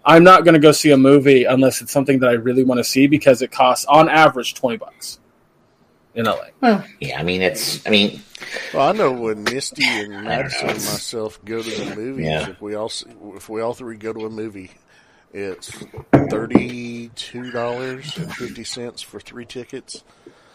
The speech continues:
Speaker 2: Okay.
Speaker 3: Uh, and, and that's for a matinee showing. And
Speaker 2: <clears throat> Yep.
Speaker 3: then we'll spend, like, twenty-five, twenty-six dollars on concessions.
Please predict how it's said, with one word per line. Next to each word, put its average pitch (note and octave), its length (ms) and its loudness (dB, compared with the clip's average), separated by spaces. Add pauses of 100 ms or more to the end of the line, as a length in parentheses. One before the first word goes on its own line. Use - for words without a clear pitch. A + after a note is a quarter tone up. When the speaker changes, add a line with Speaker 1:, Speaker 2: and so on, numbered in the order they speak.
(300)
Speaker 2:
Okay. - 140 0
Speaker 3:
Uh, G2 420 2 (160)
and, G#2 600 -8 (220)
and A2 160 -12
that's A2+ 180 -8
for G#2 160 -8
a G2 120 -10
matinee G#2 420 -10
showing. B2 460 -10 (420)
And - 540 0 (100)
Speaker 2:
<clears throat> - 20 -10
Yep. G2+ 80 2 (120)
Speaker 3:
then B2+ 140 -6
we'll A#2 160 -8
spend, A#2 400 -8
like, G#2+ 240 -12
twenty-five, A2+ 880 -10
twenty-six G#2+ 600 -12
dollars G#2+ 440 -8
on G2+ 140 -16
concessions. F#2+ 800 -14